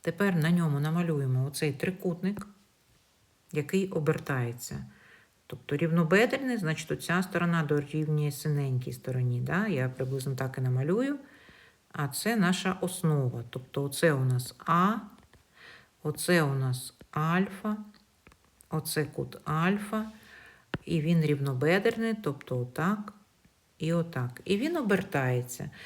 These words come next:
Е, значить, з іншої сторони буде такий самий трикутник. Так, ну я приблизно, щоб такий самий, оту точку поставлю симетрично. Так.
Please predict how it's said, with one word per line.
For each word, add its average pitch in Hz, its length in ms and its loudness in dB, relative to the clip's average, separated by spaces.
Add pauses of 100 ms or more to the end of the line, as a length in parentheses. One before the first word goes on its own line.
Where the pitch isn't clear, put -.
(380)
Е, 156 120 2
значить, 185 480 2 (160)
з 160 180 4
іншої 170 280 8
сторони 147 420 0
буде 135 280 2
такий 165 340 2
самий 139 400 2
трикутник. 147 720 -2 (1300)
Так, 127 280 -2
ну 147 80 0
я 135 140 0
приблизно, 135 480 -2
щоб 139 200 -8
такий - 260 -4
самий, 196 360 2
оту 131 220 -4
точку 131 380 -8
поставлю 165 520 0
симетрично. 127 800 -4 (1900)
Так. 131 460 -4